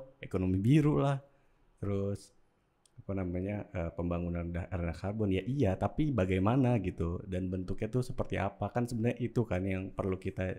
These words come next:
challenge gitu. Dan khususnya untuk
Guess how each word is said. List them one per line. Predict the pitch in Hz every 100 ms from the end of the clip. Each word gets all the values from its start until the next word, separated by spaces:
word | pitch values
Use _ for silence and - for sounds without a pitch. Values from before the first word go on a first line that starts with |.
| - - - _ _
challenge | - 87 85 82 92 -
gitu. | 95 90
Dan | 98
khususnya | 101 104 110 120
untuk | 110 104 110 -